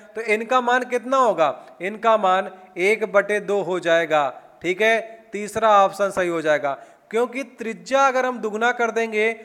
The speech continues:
और फिर डिवाइड करना पड़ेगा तो वन बाई टू उसका फोर्स लगेगा। तीसरा ऑप्शन सही उत्तर होगा।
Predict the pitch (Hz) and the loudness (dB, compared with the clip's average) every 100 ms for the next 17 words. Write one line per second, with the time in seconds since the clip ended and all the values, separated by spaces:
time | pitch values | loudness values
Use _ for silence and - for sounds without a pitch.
0 | - - 190 220 214 208 202 214 214 214 | -14 -6 -6 -6 -8 0 4 4 2 -2
1 | 214 214 214 214 220 220 202 208 202 202 | 0 2 2 0 -2 -2 0 0 2 0
2 | 202 202 208 190 202 190 175 170 175 151 | 0 -2 -8 -6 -4 -4 -4 -6 -4 -4
3 | 147 151 180 190 - - - 208 190 214 | -4 -2 -2 -4 -10 -20 -12 -12 -6 2
4 | 196 165 160 175 156 147 139 131 139 131 | 4 4 0 -8 -6 -6 -6 -8 -8 -8
5 | 127 123 | -8 -10